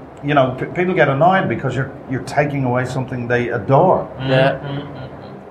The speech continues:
Speaker 2: I
Speaker 3: But
Speaker 2: mean,
Speaker 3: it's
Speaker 2: yeah, I still, we have the books
Speaker 1: Mm.
Speaker 2: to, uh, be happy about that still, uh, still come out. Do you read the books?
Speaker 1: No.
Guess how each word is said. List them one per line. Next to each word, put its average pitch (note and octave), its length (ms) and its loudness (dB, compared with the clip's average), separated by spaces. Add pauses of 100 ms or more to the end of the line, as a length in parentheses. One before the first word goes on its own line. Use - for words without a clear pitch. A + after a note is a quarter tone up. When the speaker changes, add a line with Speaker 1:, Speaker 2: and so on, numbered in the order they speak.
(800)
Speaker 2:
I D3 100 -2
Speaker 3:
But C#3 80 4
Speaker 2:
mean, D3+ 100 4
Speaker 3:
it's D3 80 4
Speaker 2:
yeah, C#3 240 6
I D3 80 6
still, F#3 420 0
we F#3 160 2
have F#3 200 2
the - 60 -2
books - 500 -2 (140)
Speaker 1:
Mm. C3+ 240 0
Speaker 2:
to, F#3 300 4
uh, F3+ 420 6 (120)
be F3 120 0
happy F#3 280 2
about F3 300 4
that F3+ 140 2
still, E3+ 200 0
uh, E3 260 0
still D#3 180 -2
come D#3+ 180 4
out. F3 160 4
Do G#3 60 2
you F#3+ 120 4
read G3+ 180 0
the A3 60 0
books? - 320 -6
Speaker 1:
No. C3 320 0